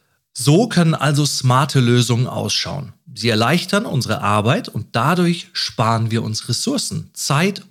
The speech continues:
und natürlich auch Geld. Wenn wir über effizientes Arbeiten sprechen, landen wir auch ganz schnell beim Thema New Work. Durch die Pandemie hat das Ganze nochmal ordentlich an Fahrt aufgenommen. Und in der Folge New Digital Work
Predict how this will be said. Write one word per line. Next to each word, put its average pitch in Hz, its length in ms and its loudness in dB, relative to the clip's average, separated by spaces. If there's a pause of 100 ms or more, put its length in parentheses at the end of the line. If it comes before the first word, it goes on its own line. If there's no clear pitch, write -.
und 147 280 2
natürlich 113 460 -2
auch 139 260 -6
Geld. - 340 -4 (600)
Wenn 120 180 2
wir 113 80 0
über 98 400 -2
effizientes 190 720 -4
Arbeiten 175 460 0
sprechen, - 680 -2
landen 120 360 2
wir 139 80 0
auch - 240 -12
ganz 147 240 0
schnell 117 240 2
beim 107 160 0
Thema 104 260 0
New 98 220 -4
Work. - 360 0 (220)
Durch 139 160 2
die - 120 -6
Pandemie 123 440 4
hat 156 160 -4
das - 160 0
Ganze 139 300 0
nochmal 120 500 -2
ordentlich 113 480 2
an 104 80 -4
Fahrt 104 280 0
aufgenommen. 95 500 -8 (420)
Und 113 140 -4
in 110 100 -2
der 101 80 -2
Folge 101 320 -4
New 165 200 6
Digital - 520 -2
Work 104 380 -2